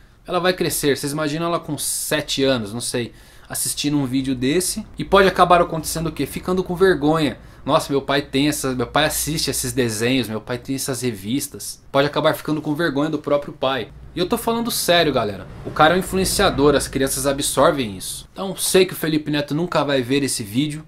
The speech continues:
nunca vai responder esse vídeo, mas, cara, direciona o seu conteúdo de forma positiva, você é um grande influenciador,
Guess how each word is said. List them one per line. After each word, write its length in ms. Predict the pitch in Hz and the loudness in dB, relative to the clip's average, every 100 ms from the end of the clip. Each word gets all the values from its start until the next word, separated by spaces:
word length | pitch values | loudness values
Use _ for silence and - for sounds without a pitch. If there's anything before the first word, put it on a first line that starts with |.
| - - - | -20 -20 -12
nunca 440 | 110 143 196 175 | -2 0 2 0
vai 180 | 143 143 | 0 0
responder 540 | 139 - 127 117 135 | 0 -2 -2 0 0
esse 180 | 135 127 | 0 -4
vídeo, 420 | 107 107 131 131 - | -8 -4 -4 -4 -12
mas, 220 | 107 120 | -12 -10
cara, 400 | - 151 - 196 - - - - | 0 4 4 0 -10 -20 -18 -6
direciona 400 | 135 151 170 170 | -2 0 0 0
o 40 | |
seu 140 | 165 | -2
conteúdo 460 | 156 156 151 147 151 | -2 -2 -2 0 0
de 100 | 147 | -2
forma 320 | - 147 147 | 2 2 2
positiva, 640 | 139 - 170 156 - 139 139 | -2 -2 -2 -2 -4 -2 -2
você 240 | 135 - | -2 -2
é 40 | |
um 100 | 139 | -2
grande 300 | 127 131 143 | 0 0 0
influenciador, 920 | 139 - 135 127 - 127 107 110 123 | -4 -4 -4 -2 -2 -4 -4 -4 -4